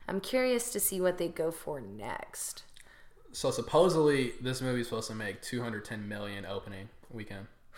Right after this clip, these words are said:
Speaker 1: Whew. That's some cash.
Speaker 2: That's some cash. That's a whole new market. We might see a Falcon film. They might do Catwoman right this time. Like,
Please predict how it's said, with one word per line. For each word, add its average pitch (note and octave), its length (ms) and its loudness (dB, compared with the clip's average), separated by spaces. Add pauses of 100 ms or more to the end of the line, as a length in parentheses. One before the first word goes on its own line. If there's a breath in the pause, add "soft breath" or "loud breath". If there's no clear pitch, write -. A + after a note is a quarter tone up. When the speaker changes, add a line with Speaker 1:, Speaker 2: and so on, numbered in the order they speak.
Speaker 1:
Whew. C#4 800 10 (920 soft breath)
That's F#3+ 180 -2
some - 120 -6
cash. - 580 -12
Speaker 2:
That's A#2+ 220 -2
some G#2 120 -8
cash. - 480 -10 (800)
That's A2+ 180 -4
a G2 40 -6
whole A2+ 520 0
new G#2 120 -6
market. F#2+ 460 -10 (100)
We B2 120 -2
might A2 260 0
see - 160 -8
a F2+ 100 -8
Falcon A#2+ 460 0
film. A2+ 460 -4 (400 loud breath)
They B2+ 100 2
might A2+ 240 2
do F#2 160 -6
Catwoman B2+ 640 4
right B2 240 0
this C3 160 -6
time. B2+ 500 0
Like, G#2 420 -4